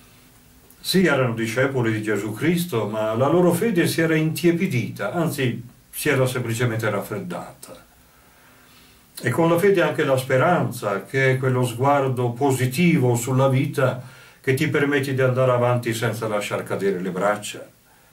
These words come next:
"Speravamo", confessano quei due viandanti, che vuol dire ci siamo illusi. Le nostre speranze sono tutte congelate,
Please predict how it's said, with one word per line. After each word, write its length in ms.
"Speravamo", 1200
confessano 880
quei 240
due 220
viandanti, 880
che 140
vuol 180
dire 520
ci 160
siamo 240
illusi. 640
Le 80
nostre 320
speranze 520
sono 220
tutte 280
congelate, 840